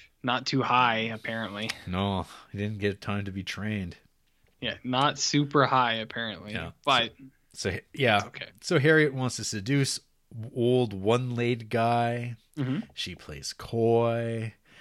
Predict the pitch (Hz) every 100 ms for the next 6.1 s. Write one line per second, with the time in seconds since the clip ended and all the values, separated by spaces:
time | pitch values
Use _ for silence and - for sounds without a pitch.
0 | - - - - - - 104 101 104 107
1 | 120 117 104 117 110 - - 120 165 190
2 | - 127 107 87 - - 127 143 117 107
3 | 113 - - 113 113 - 104 95 98 104
4 | - - 98 101 104 101 95 92 - 98
5 | 92 90 87 87 - - 92 95 95 92